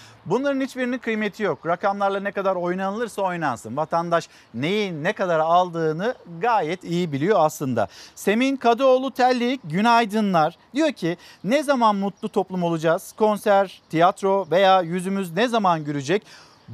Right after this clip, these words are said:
Bolca etrafımızda yüzü asık insan dolaşıyor. Ciddi bir mutsuzluk sorunumuz var. Bir yandan da umutsuzluk sorunumuz var.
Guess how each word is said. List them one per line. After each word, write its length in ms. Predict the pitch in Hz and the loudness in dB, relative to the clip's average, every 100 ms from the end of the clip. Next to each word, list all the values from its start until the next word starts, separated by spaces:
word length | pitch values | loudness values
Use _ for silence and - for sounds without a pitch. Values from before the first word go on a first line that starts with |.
| 113 | 4
Bolca 640 | 262 294 254 175 185 196 | 6 6 0 0 2 2
etrafımızda 1160 | - 196 - 190 175 196 185 170 151 147 165 170 | 0 -6 -2 2 2 0 -6 -6 -4 0 2 2
yüzü 380 | 147 165 175 180 | -2 -8 -4 -4
asık 320 | 151 - 185 | -4 -8 -12
insan 460 | 151 143 - 156 139 | -8 -8 -4 -4 -4
dolaşıyor. 440 | 117 104 - 190 - - _ | -6 -8 -6 -8 -10 -20 _
Ciddi 460 | 165 170 165 202 180 | -8 -8 -4 -4 -2
bir 200 | 185 160 - 123 | -4 -4 -12 -8
mutsuzluk 580 | 143 - - 185 226 | -8 -6 -6 -6 -6
sorunumuz 500 | - 277 254 247 233 | -8 -6 -4 -6 -4
var. 260 | 226 226 220 | 0 0 -2
Bir 60 | 185 | -2
yandan 480 | 185 185 175 175 | -2 2 2 2
da 120 | 175 202 - - | 2 0 -4 -4
umutsuzluk 840 | 165 175 - 127 - 139 160 240 | -2 -2 -4 -8 -8 -6 -2 -2
sorunumuz 440 | - 233 226 214 196 | 2 2 2 0 2
var. 140 | 208 | 2